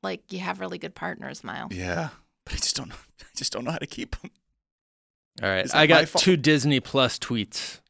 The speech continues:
Speaker 2: Oh,
Speaker 3: that
Speaker 2: wow.
Speaker 3: I've been enjoying. 'Cause
Speaker 1: Disney Plus?
Speaker 3: I'm three days late
Speaker 2: <laughs>
Speaker 3: on that shit. Uh, Josh <laughs> Gondelman tweeted, "I accidentally signed up for Disney Minus, and it's just
Speaker 2: <laughs>
Speaker 3: the scenes where animated characters watch their parents die." Uh,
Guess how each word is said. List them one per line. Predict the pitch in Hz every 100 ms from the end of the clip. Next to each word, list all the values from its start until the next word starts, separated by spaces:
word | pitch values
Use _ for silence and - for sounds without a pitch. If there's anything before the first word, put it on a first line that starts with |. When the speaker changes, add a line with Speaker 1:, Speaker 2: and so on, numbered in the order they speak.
| -
Speaker 2:
Oh, | 135 113
Speaker 3:
that | 123
Speaker 2:
wow. | 117 123
Speaker 3:
I've | -
been | 120
enjoying. | 104 95 101 98 90
'Cause | 277 339
Speaker 1:
Disney | - -
Plus? | - 311
Speaker 3:
I'm | 302 156
three |
days | 143 135 117
late | 110 110 123 147 117 - _ - 131
Speaker 2:
<laughs> | - 190
Speaker 3:
on | 123 113
that | 117 113
shit. | - 120 101 - _ _ _ _ -
Uh, | 123 123 117 110 107 107 110
Josh | 147 123 -
<laughs> |
Gondelman | - - 139 117 120 113
tweeted, | 101 127 120 113 110 - - _
"I | -
accidentally | 120 - 127 120 117
signed | 113 117 117
up | 120
for | - 113
Disney | 117 113 117
Minus, | 104 104 107 110 101 - -
and | 120
it's | 113 156 -
just | 311 147 285
Speaker 2:
<laughs> | 480
Speaker 3:
the | 143
scenes | - 156 147 143 131
where | 135
animated | 135 123 123 123 120 107
characters | 120 113 113 - 107
watch | 110 110 -
their | 107 104
parents | 117 113 107 -
die." | 117 110 110 - - _ _
Uh, | - - 214 -